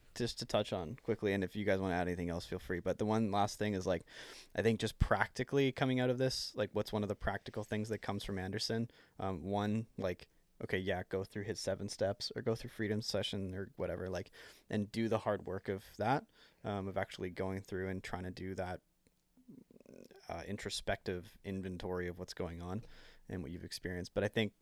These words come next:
he has this whole idea of, like, the armor of God. Um,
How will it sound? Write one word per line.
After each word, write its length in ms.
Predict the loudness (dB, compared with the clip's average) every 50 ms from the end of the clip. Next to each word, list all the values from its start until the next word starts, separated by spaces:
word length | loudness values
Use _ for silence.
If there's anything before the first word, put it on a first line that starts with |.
| _ _
he 240 | -10 -4 -2 0 4
has 220 | 4 4 4 4
this 140 | 2 -2 0
whole 180 | 0 2 4 4
idea 340 | 2 2 2 2 2 2 2
of, 140 | 0 0
like, 160 | -2 -2 -2 -4 _
the 100 | -8 -6
armor 320 | -4 -4 -4 -6 -6 -10 -10
of 100 | -8 -6
God. 280 | -6 -4 -4 -6 -10 -12 _ _ _ _ _ _ _ _ _ _ _ _ _ _ -20 -20 _ _ _ _ _
Um, 580 | -2 0 0 0 -2 -4 -4 -6 -6 -8 -10